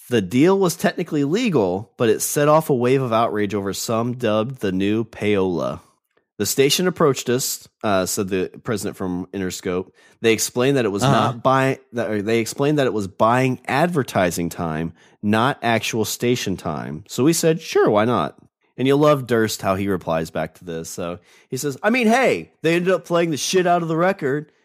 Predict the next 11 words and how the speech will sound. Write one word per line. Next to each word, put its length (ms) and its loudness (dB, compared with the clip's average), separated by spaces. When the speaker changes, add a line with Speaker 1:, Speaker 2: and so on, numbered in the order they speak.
Speaker 1:
It 80 0
wasn't 300 0
like 180 0
we 80 2
were 100 2
getting 260 0
tons 280 -2
of 100 -4
radio 280 4
play 280 2
anyway. 560 0